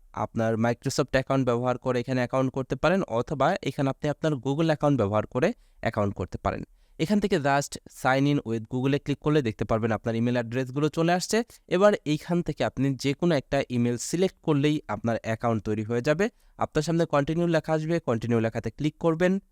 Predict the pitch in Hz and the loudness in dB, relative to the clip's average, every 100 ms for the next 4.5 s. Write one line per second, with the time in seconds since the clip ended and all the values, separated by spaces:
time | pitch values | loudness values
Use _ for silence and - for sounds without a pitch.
0 | - 143 143 170 202 120 117 151 160 123 | -4 -2 0 0 -2 -4 0 0 2 2
1 | 139 - 131 165 - 113 110 110 - 107 | 2 0 0 0 -2 0 0 -2 -6 -6
2 | - 101 104 123 _ - - 156 - 208 | -4 -4 -6 -10 _ -20 -2 -2 0 2
3 | 214 160 190 - 123 - 123 127 - - | 4 4 2 0 -6 -4 -2 -2 -4 -4
4 | 120 - 123 120 156 | -4 0 0 0 -4